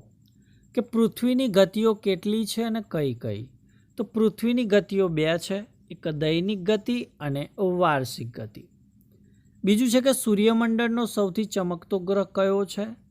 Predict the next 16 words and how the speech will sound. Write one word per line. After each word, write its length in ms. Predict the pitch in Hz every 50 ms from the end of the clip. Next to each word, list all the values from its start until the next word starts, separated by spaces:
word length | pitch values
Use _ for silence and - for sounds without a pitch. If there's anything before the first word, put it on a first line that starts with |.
| _ _ _ _ _ _ _
તો 100 | - 208
સૂર્યમંડળનો 960 | - - - 220 202 226 240 247 240 240 240 240 233 233 247 240 240 240 254
સૌથી 460 | 233 - - 208 202 185 170 - 208 214
ચમકતો 600 | 208 - 202 185 185 180 175 - _ - 196 170
ગ્રહ 320 | 160 156 165 175 185 185 -
શુક્ર 580 | - - - 208 175 - - 151 131 123 110 107
છે. 200 | 107 - - - - _ _ _ _ _ _ _ _ _ _ _ _ _ _ _ _ _ _ _ _ _ _ _ _ _ -
ત્રીજો 200 | 202 190 220 240
પ્રશ્ન 400 | 226 240 240 226 - - - 233
કે 120 | 214 233
ધ્રુવનો 480 | 202 151 127 165 151 165 170 175 196 208
તારો 380 | 196 - 202 185 190 196 202 190
કઈ 260 | - - 160 151 156
દિશામાં 540 | 165 180 170 - - 196 196 196 202 196 185
જોવા 320 | 165 190 190 196 202 202
મળે? 300 | 202 202 202 202 208 208